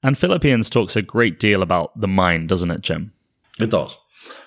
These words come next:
Speaker 2: Preachers often leap straight into the last chapter, chapter four, uh, because it deals explicitly with anxiety and other mental issues.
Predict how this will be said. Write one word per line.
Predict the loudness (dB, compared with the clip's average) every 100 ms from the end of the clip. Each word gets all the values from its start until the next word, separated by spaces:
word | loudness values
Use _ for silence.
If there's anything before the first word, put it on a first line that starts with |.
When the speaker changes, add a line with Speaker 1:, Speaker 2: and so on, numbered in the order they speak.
| _
Speaker 2:
Preachers | -4 -2 -2 0
often | 0 0 -2 0
leap | -2 0
straight | -2 0 0
into | -4 -2
the | 0
last | 2 0 0
chapter, | -2 -4 -4
chapter | -2 -2 -4
four, | -6 -2 -2 -4 -12 -18 -20 -8
uh, | -4 -2
because | -2 0 0
it | 0
deals | 0 0 0
explicitly | -4 -2 0 0 0 0
with | 0 -6 -8 -4
anxiety | -2 0 2 0 -2 -6
and | -6 -8
other | -4 -2 -2 -6 -4
mental | -4 -2 -6
issues. | -6 -10